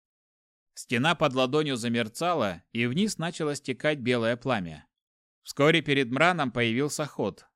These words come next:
который постепенно принял вид обычной деревянной двери с массивным засовом.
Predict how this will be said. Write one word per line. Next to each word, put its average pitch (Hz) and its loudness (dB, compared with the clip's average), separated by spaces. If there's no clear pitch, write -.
который 123 0
постепенно 139 -2
принял 139 -2
вид 156 -2
обычной 131 -4
деревянной 120 0
двери 151 -4
с 131 -10
массивным 127 -4
засовом. 107 -6